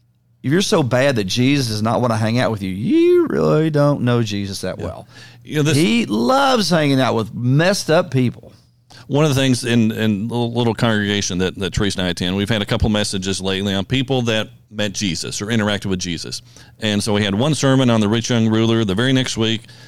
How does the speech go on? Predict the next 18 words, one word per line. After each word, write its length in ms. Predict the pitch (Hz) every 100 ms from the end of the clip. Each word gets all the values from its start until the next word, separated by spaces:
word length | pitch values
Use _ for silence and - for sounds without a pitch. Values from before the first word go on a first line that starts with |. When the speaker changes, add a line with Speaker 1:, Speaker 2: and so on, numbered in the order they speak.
| - -
Speaker 2:
a 80 | 98
message 600 | 110 107 117 104 98 -
on, 280 | 95 101 98
um, 340 | 92 87 82 - - - - -
the 140 | 95
Syrophoenician 1040 | 90 - 117 117 117 110 110 113 110 110 107
woman 280 | 82 73
in 100 | 87
Matthew 380 | 90 95 - 95
fifteen 600 | 87 104 - 101 87 82
that, 220 | 82 85 92
that 200 | 90 80
wants, 480 | 101 104 - - -
that's, 360 | - 87 - -
you 80 | 92
know, 120 | 90
needs 320 | 98 107 98
the, 220 | 87 78